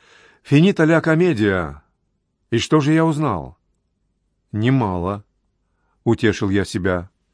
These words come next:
Но это, конечно, не тот рай, о котором рассказывала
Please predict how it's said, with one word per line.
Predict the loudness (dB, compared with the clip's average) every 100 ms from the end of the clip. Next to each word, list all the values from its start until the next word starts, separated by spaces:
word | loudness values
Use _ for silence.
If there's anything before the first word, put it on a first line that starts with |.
| _ _ _ _ -20 -20 -20 -20 _
Но | 4 6 6
это, | 6 4
конечно, | 2 4 2 2 2
не | 2 2
тот | 2 0 2
рай, | 2 2 0 -8 -20 -20 -20 _
о | -2
котором | 0 2 4 4 4
рассказывала | 0 0 0 0 0 2 4 4 2